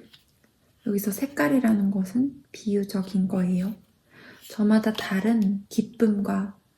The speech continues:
모양, 모양과 사랑과 개성과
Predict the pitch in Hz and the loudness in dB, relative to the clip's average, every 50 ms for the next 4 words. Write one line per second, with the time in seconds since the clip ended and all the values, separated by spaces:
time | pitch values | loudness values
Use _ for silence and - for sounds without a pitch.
0 | _ _ _ - 214 214 220 220 214 214 208 208 208 220 - 208 208 214 220 220 | _ _ _ 0 4 4 6 6 4 2 0 -2 -2 -4 -2 2 4 6 6 6
1 | 214 214 208 202 196 190 190 202 - - - _ - - _ _ - - - 262 | 6 4 2 2 0 0 -2 -2 -6 -10 -18 _ -20 -20 _ _ -18 -8 -2 0
2 | 254 262 262 254 254 240 220 202 202 202 214 - - _ _ - - - 214 208 | 2 4 6 6 6 6 6 4 2 -2 -4 -6 -12 _ _ -6 0 0 2 4
3 | - 214 208 202 202 196 196 196 196 196 196 - | 4 4 2 2 2 0 0 0 -2 -2 -4 -8